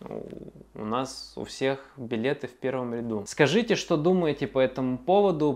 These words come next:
Планируете ли путешествие в ближайшее время? Если да, то в какой,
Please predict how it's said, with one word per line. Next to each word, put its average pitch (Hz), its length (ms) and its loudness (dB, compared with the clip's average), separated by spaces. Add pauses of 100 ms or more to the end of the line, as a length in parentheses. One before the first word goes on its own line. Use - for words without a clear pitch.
(120)
Планируете 135 640 0
ли 113 100 -2
путешествие 131 800 -2
в 107 80 -2
ближайшее 120 600 0
время? 113 760 -2
Если 123 380 -2
да, 127 280 6
то 110 280 -2
в - 140 -14
какой, 113 640 -2